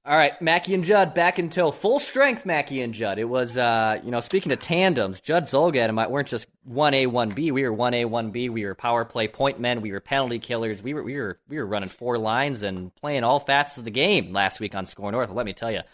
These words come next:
the Hockey Whisperer has recharged a little bit after a nice needed vacation, and now we are back at full strength on Monday. And you know what?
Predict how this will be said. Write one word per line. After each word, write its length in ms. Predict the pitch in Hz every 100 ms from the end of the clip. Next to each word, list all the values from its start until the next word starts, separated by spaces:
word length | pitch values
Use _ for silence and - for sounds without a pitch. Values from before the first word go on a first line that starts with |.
| - _
the 80 | 92
Hockey 280 | 127 - 101
Whisperer 380 | 127 - 101 95
has 120 | 87
recharged 600 | 98 117 - 120 123 104
a 40 | 92
little 160 | 87
bit 220 | 82 87 _ _
after 320 | 98 98 107 98
a 100 | 95
nice 320 | 101 110 -
needed 280 | 107 101 92
vacation, 580 | 92 - 110 - 85 - _ 95
and 60 |
now 120 | 92
we 160 | 87 107
are 80 | 135
back 260 | 110 120
at 80 | -
full 200 | - 113
strength 420 | - - 120 -
on 100 | 101
Monday. 400 | 95 110 98 - - _ _ _ _
And 100 | 113
you 60 | 120
know 140 | 143
what? 340 | 139 175 -